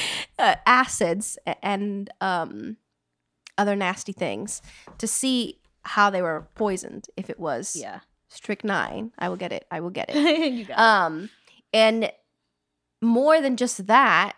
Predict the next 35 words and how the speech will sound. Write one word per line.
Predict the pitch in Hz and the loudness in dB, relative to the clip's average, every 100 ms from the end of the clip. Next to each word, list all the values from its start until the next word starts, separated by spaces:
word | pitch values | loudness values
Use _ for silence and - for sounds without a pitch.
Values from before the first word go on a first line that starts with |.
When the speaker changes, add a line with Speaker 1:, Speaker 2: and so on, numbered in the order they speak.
| _ | _
Speaker 1:
these | 196 233 247 202 - - 185 | -4 -2 -2 -4 -12 -18 0
doctors | 208 170 214 - 208 208 208 | 4 4 2 -2 -4 -2 -4
or | 180 175 | -6 -6
scientists | - 190 190 196 208 202 - | -8 -4 -4 -4 -4 -6 -4
like | 190 190 | -6 -6
Doctor | 185 190 185 | -10 -14 -14
Stevenson | - 220 220 196 - 175 185 - _ _ _ | -8 -4 -2 -4 -4 -6 -8 -12 _ _ _
would | 202 | -4
actually | 208 196 - 208 196 - _ _ _ _ _ _ _ _ _ _ _ _ | -2 -4 -6 -6 -6 -10 _ _ _ _ _ _ _ _ _ _ _ _
eat | 220 - - | -6 -4 -6
this, | 160 220 - | -6 -6 -6
Speaker 2:
I | 175 | -4
Speaker 1:
like, | 175 | -2
Speaker 2:
love | 170 | 0
Speaker 1:
try | 214 214 202 208 | 2 4 2 0
Speaker 2:
this. | 196 | -4
Speaker 1:
a | 196 | -8
tiny | - - 247 226 220 | -10 -6 -2 0 2
Speaker 2:
I | 185 185 | 2 2
Speaker 1:
piece | 180 180 175 | 0 0 0
Speaker 2:
love | 180 180 170 | 0 2 4
Speaker 1:
of | 170 | 2
this | 160 - | 0 0
to | |
Speaker 2:
this | 208 | 2
Speaker 1:
be | |
Speaker 2:
was | 190 | 4
Speaker 1:
like, | 170 | 2
Speaker 2:
so | - - 208 | -2 0 4
Speaker 1:
"This | 214 - | 4 2
Speaker 2:
interesting. | 147 - | -2 4
Speaker 1:
definitely | 214 202 240 226 | 4 4 0 0
has | 214 196 - | 0 -2 -2
to | 202 | -4
be | 185 160 151 | -2 -2 -4